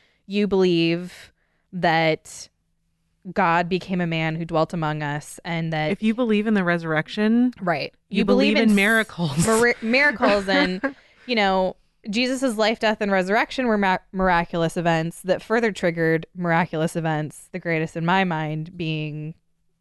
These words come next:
Speaker 1: the salvation of an <laughs> undeserving
Speaker 2: Right,
Speaker 1: people.
Speaker 2: yes.
Speaker 1: We are a supernatural people. We do
Speaker 2: Yeah.
Speaker 1: believe in the supernatural, and there's just no reason to be afraid of these verses or embarrassed by them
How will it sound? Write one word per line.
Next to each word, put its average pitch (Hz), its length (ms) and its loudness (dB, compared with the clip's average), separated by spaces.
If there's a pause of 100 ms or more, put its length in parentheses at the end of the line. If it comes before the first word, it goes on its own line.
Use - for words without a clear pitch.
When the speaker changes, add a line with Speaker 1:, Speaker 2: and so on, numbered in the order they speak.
Speaker 1:
the 190 100 -6
salvation 156 540 -4
of 147 100 -8
an 151 80 -8
<laughs> 156 60 -6
undeserving 220 460 2 (100)
Speaker 2:
Right, 190 220 2
Speaker 1:
people. 151 260 2
Speaker 2:
yes. 147 220 -2 (160)
Speaker 1:
We 190 180 0
are 185 220 4
a 196 40 -2
supernatural 185 640 -2
people. 160 600 -4
We 170 120 -8
do 185 220 -2
Speaker 2:
Yeah. 202 40 2
Speaker 1:
believe 185 320 2
in 180 60 -2
the 170 60 -4
supernatural, 160 920 -4 (400)
and 185 180 -4
there's 175 220 -4
just - 520 -10 (460)
no 180 200 -2
reason 165 360 -6
to 156 60 -6
be 147 100 -4
afraid 120 400 -8
of - 180 -12 (840)
these 113 240 -14
verses - 600 -14
or 160 200 -10
embarrassed 180 560 -6
by 160 160 -10
them 147 400 -12